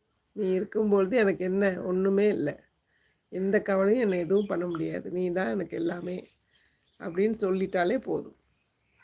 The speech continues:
அதனால இன்றைக்கு சோமவாரம், அக்கம் பக்கத்துல இருக்கிற கோயில்களுக்கு போங்க. நம்மளுடைய கலாச்சாரத்தை எப்பவுமே மறக்காதீங்க. குடும்பத்தோட அதை வந்து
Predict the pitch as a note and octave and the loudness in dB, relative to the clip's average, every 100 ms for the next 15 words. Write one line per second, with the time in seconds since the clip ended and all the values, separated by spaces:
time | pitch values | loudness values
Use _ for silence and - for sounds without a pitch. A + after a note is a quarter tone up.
0 | - - _ _ - - - - - - | -20 -20 _ _ -20 -20 -20 -20 -20 -20
1 | - - - - _ _ _ A5 A5 A5+ | -20 -20 -20 -20 _ _ _ -20 -20 -20
2 | - - - - - - - - _ - | -20 -20 -20 -20 -20 -20 -20 -20 _ -20
3 | - - A#3 G#3 B3 G#3 F#3+ - _ - | -20 -12 -2 0 2 0 -2 -12 _ -20
4 | - - - - G3 G3 F3+ G3 G3 G#3+ | -20 -20 -20 -6 2 2 2 0 0 0
5 | F#3+ F#3+ F#3+ - - - - - - A3+ | 0 0 -2 -4 -12 -20 -20 -20 -12 -10
6 | G#3 G3+ F#3+ F#3 F3+ F#3+ F#3 F#3 G#3+ G#3+ | -6 -4 -4 -4 -2 -2 0 0 0 2
7 | G3 F#3+ F#3 F3+ F3+ - F3 E3+ E3+ - | 2 2 2 0 -2 -8 -6 -4 -6 -8
8 | _ _ - - - _ - F3+ F3 F3 | _ _ -20 -20 -20 _ -12 -6 -4 -4
9 | - G3+ D#4 D#4+ D4+ C4 G3+ A3 G#3+ G#3+ | 2 4 4 2 2 0 4 4 4 0
10 | G#3+ A3+ F3+ - - F3+ E3+ D#3+ F3+ - | 0 0 -2 -4 -4 -4 -4 -4 -8 -6
11 | G3 G#3 G#3 G#3+ A3+ A#3 D4 - - _ | -2 2 2 2 0 2 0 -2 -18 _
12 | _ G3+ F#3 F3+ G3 B3+ - | _ -8 -6 -4 -2 -2 -4